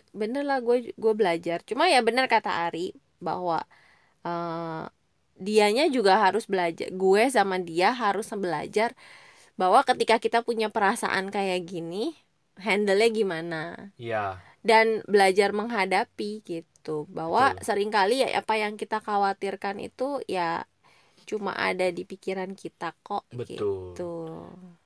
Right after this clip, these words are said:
Speaker 2: Dan kita juga belajar menghandle, eh, apa, kemungkinan-kemungkinan yang akan terjadi di masa yang akan datang gitu.
Speaker 1: Hmm, ya.
Speaker 2: Ya memang untuk bisa hidup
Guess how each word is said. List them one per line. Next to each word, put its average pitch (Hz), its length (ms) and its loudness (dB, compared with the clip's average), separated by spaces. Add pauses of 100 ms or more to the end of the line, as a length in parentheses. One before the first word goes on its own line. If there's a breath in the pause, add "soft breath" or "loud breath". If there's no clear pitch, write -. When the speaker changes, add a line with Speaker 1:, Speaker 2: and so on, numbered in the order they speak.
Speaker 2:
Dan 113 460 -6
kita 156 200 -8
juga 151 220 -2
belajar 123 480 -2
menghandle, 107 920 -8 (240)
eh, 104 220 -10
apa, 107 240 -10
kemungkinan-kemungkinan 110 1300 -10
yang 110 180 -8
akan 104 260 -10
terjadi 107 320 -4
di 135 140 -6
masa 104 300 -12
yang 101 100 -14
akan 98 160 -12
datang 90 320 -12 (100)
gitu. - 460 -20 (1080)
Speaker 1:
Hmm, 202 760 -4
ya. 185 380 -12 (100)
Speaker 2:
Ya 120 220 -2
memang 160 480 -4 (600)
untuk 147 480 -4
bisa 127 360 -4
hidup 127 480 0